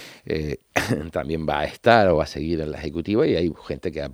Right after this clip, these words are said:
manifestado que quiere participar de la misma y es probable que, que lo hagan. Con, pues yo, por lo tanto, yo creo que el, lo que toca ahora es,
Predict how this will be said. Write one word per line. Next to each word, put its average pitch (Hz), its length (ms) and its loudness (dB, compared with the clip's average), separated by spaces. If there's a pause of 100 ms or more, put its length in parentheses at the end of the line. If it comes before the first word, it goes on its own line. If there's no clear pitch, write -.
(120)
manifestado 73 640 -8
que 73 140 -8
quiere 71 280 -6
participar 76 680 -8
de 78 100 -4
la 78 100 -4
misma 107 320 -6 (540)
y 64 260 -10
es 62 60 -14
probable 62 420 -10
que, 60 600 -10 (320)
que 64 160 -6
lo 62 120 -2
hagan. 90 300 2
Con, - 140 -14 (500)
pues 69 140 -10
yo, 64 80 -8
por 64 140 -8
lo 57 80 -8
tanto, 67 220 -8
yo 80 140 -2
creo 76 180 -2
que 69 360 -6 (520)
el, 62 640 -4 (140)
lo 73 220 -2
que 71 100 -6
toca 73 280 -6
ahora 78 300 2
es, 80 140 0